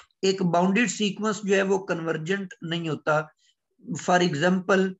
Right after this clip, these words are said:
ये sequence हम ले लेते हैं, एक्स एन is equal to minus one raise to power n। ये sequence bounded है। ये bounded क्यों है? क्योंकि अगर हम इसका range set लेते हैं तो वो निकलता है माइनस वन और वन। ठीक है,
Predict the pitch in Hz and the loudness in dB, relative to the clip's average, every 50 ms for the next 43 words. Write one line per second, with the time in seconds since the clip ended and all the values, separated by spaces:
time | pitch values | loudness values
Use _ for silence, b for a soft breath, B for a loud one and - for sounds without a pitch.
0 | _ _ - 165 165 208 214 202 214 202 190 185 - 185 196 196 185 196 196 185 | _ _ -8 -2 0 0 0 0 -2 -4 -6 -6 -4 -4 -6 -6 -4 -4 -6 -4
1 | 180 165 165 165 170 160 - 180 175 180 175 - - 180 190 190 - - - 175 | -4 -4 -4 -4 -6 -8 -6 -6 -6 -6 -6 -4 -2 -2 -2 -2 -4 -6 -6 -6
2 | 170 170 170 165 156 160 156 151 - 175 175 170 175 175 160 151 143 151 151 156 | -4 -4 -6 -6 -6 -6 -6 -2 -2 -2 -2 0 -2 -2 -2 -2 -4 -4 -4 -6
3 | - - - 156 156 156 147 143 131 - - 147 - - 160 165 - - - 151 | -8 -6 -6 -6 -4 -4 -4 -4 -6 -6 -10 -10 -4 -2 -2 -2 -2 -4 -6 -6
4 | 127 127 120 110 _ _ B B B B B B B B - 160 160 233 247 - | -4 -4 -6 -8 _ _ B B B B B B B B -10 -4 0 0 0 0
5 | - 226 226 190 - 220 233 226 - 208 180 165 160 156 156 156 160 160 139 127 | 0 -2 -2 -2 -2 -2 -4 -2 -2 -2 0 0 0 0 0 0 -2 0 0 -2
6 | 123 123 - _ _ _ _ _ _ _ - - 175 214 226 190 175 170 175 180 | -2 -4 -8 _ _ _ _ _ _ _ -10 -6 -4 -2 0 0 2 2 2 0
7 | 185 214 202 185 - - 214 226 233 233 214 196 196 190 190 _ _ _ _ _ | 0 -2 -4 -6 -8 -8 -8 -4 -2 -2 -2 -2 -2 -4 -10 _ _ _ _ _
8 | - - 208 220 202 208 220 202 185 202 202 202 208 208 - - - 226 202 175 | -8 -4 -2 -2 0 0 0 0 2 2 2 2 0 -2 -4 -4 0 0 0 2
9 | 156 147 160 170 185 208 214 202 180 - - 170 170 180 185 180 170 170 165 - | 2 0 0 0 0 -2 -2 -4 -6 -4 -6 -6 -4 -4 -4 -4 -4 -4 -6 -6
10 | 170 160 160 165 180 175 _ _ _ _ _ _ - _ _ _ _ _ _ _ | -6 -6 -4 -6 -8 -10 _ _ _ _ _ _ -20 _ _ _ _ _ _ _
11 | - _ _ _ _ _ _ - _ _ _ _ _ _ _ - 190 190 214 226 | -20 _ _ _ _ _ _ -20 _ _ _ _ _ _ _ -2 0 2 2 2
12 | 214 202 - 190 185 170 170 202 208 196 180 165 156 156 156 175 - - - 170 | 0 0 0 -2 -2 -2 0 -2 -2 0 0 -2 -2 -2 -4 -6 -8 -8 -6 -4
13 | 170 175 170 156 147 143 151 - - _ _ _ - 131 127 131 131 120 107 98 | -4 -4 -4 -4 -4 -4 -6 -6 -10 _ _ _ -12 -8 -6 -4 -4 -4 -6 -8
14 | - _ _ _ _ _ _ _ _ _ _ _ _ _ _ _ - - 143 - | -14 _ _ _ _ _ _ _ _ _ _ _ _ _ _ _ -10 -10 -6 -4
15 | 190 202 190 190 | -4 -4 -4 -8